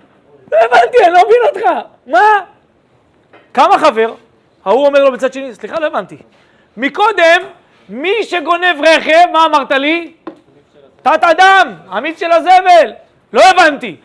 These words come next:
אז אם השארתי מפתח בפנים, במילים אחרות, אמרתי לו, לגנב, 'בוא תגנוב לי את האוטו, זה מעשה ראוי?' לא הבנתי, זה שינה?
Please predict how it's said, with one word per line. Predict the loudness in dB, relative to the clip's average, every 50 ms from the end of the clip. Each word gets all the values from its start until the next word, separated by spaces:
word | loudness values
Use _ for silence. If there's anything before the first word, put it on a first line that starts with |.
| _ _ _ _ _
אז | -4 -4 -2 0
אם | 0 0 0 0
השארתי | 0 2 2 2 2 2 -2 -2
מפתח | -2 -2 -2 -2 -2 0 0 0 0
בפנים, | -4 -8 -8 -8 -10 -8 -6 -4
במילים | -4 -4 -4 -2 -2 -2
אחרות, | -2 0 2 2 2 2 2
אמרתי | 0 0 0 0 0 -2 -4 -4 0
לו, | 2 2 4 2 2 0
לגנב, | -2 -4 -2 0 0 2 2 2 2 0 0 -4 -10 _ _ _ _ _ _ -10
'בוא | -2 2 2 2 2 0
תגנוב | -4 -4 -2 -2 -2 -2 -2
לי | -4 -4
את | 0 2
האוטו, | 2 2 2 2 2 2 2 2 2
זה | 0 -2
מעשה | 0 0 0 0 0 -2 -2 0 2
ראוי?' | 2 2 2 2 2 0 0 -2 -6 -8 -14 _ _ _ _ _ _ _ _ _ _
לא | 0 2
הבנתי, | 2 4 2 0 -4 -6 -10
זה | -10 -10 -10
שינה? | -8 -8 -8 -6 -2 0 0 0 0